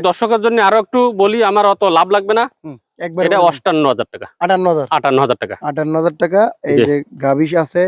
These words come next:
Speaker 2: একটু দুধ হবে খাওয়ানোর পরে, সাথে একটা, আহ,
Speaker 1: ষাঁড় বাচ্চা।
Speaker 2: নাভি ঝোলা ষাঁড় বাচ্চা আছে।
Speaker 1: হুম।
Speaker 2: কি জাত আপনারা বলে দিন কমেন্টে। তো এই গরুটা আটান্ন হাজার টাকা হলে ফকুল ভাইয়ের কাছে নিতে পারবেন।
Speaker 1: জি।
Speaker 2: ভাই, আপনার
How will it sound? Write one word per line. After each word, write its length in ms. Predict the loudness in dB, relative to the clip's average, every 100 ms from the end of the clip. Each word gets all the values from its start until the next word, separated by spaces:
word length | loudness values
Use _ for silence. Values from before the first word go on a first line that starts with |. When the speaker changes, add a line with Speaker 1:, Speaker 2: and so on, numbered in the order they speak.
| -4
Speaker 2:
একটু 160 | -8 -4
দুধ 180 | -2 2
হবে 160 | 2 2
খাওয়ানোর 460 | 2 2 2 0
পরে, 180 | 0 0 -2 _ -20 -20 -6
সাথে 240 | -2 0
একটা, 200 | 2 2 2
আহ, 500 | 2 -8 _ -6 0
Speaker 1:
ষাঁড় 140 | 2
বাচ্চা। 300 | 2 0 0
Speaker 2:
নাভি 160 | 0 -2
ঝোলা 240 | -4 -4
ষাঁড় 240 | -2 -4 -4
বাচ্চা 240 | -6 -6
আছে। 140 | -4 -4
Speaker 1:
হুম। 100 | -4 _ _ _ -4
Speaker 2:
কি 100 | 0 4
জাত 200 | 2 0
আপনারা 260 | 0 2 2
বলে 220 | 2 2
দিন 180 | 0 0
কমেন্টে। 400 | 2 0 0 -2 -4 _ _ _ _ _ -2
তো 0 |
এই 80 | 0
গরুটা 280 | 2 2 2
আটান্ন 280 | 2 0 -4
হাজার 180 | -4 -6
টাকা 140 | -4 -2
হলে 140 | -2
ফকুল 200 | -4 -6
ভাইয়ের 140 | -4 -6
কাছে 120 | -6
নিতে 120 | -4 -2
পারবেন। 120 | 0
Speaker 1:
জি। 40 |
Speaker 2:
ভাই, 100 | 2
আপনার 280 | 0 0